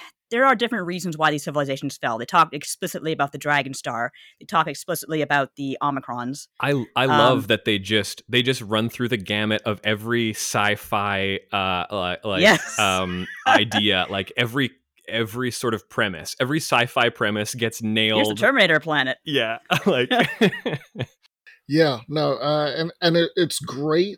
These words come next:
Speaker 3: and, uh, I, yeah, they'll, they'll get
Speaker 2: Yeah.
Speaker 3: to it. They'll get to, you'll get to it eventually.
Speaker 2: Yeah.
Speaker 3: Um, uh, but I was kind of like, "Wow, like,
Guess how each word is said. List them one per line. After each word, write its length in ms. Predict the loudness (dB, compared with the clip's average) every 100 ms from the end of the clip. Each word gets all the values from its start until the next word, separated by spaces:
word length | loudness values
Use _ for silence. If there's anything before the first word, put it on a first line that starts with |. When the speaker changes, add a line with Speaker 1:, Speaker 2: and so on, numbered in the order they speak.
| -8
Speaker 3:
and, 320 | -6 -6 -8 _ -10
uh, 280 | -6 -6 -6
I, 140 | -4 -4 -6 _ _ _ _ _ _ _ _ _ _ _ _ -14 -10 -10 -12 -18 _ -20 -8
yeah, 300 | -6 -6 -2
they'll, 200 | 2 2 0
they'll 160 | 0 0
get 160 | 0 0
Speaker 2:
Yeah. 200 | 2 0
Speaker 3:
to 40 |
it. 60 | -8 -8
They'll 160 | -6 -6
get 240 | -6 -8
to, 160 | -8 -8
you'll 220 | 6 8 8
get 260 | 4 0
to 200 | -2 -6
it 100 | -8 -10
eventually. 640 | -12 -12 -12 -14 -12 -2
Speaker 2:
Yeah. 320 | 0 0 -6 -14 -20 _ -8
Speaker 3:
Um, 460 | -6 -4 -6 -8 -10 _ _ _ _ _ _ _ _ _
uh, 400 | -2 0 2 0 -2 -6 -6 -2 4
but 140 | 6
I 140 | 8
was 260 | 6 6 4
kind 220 | 0 0
of 100 | 0
like, 300 | -2 -6 -8
"Wow, 520 | -6 -4 -2 -4 -6 _ _ -10
like, 360 | -10 -10 -18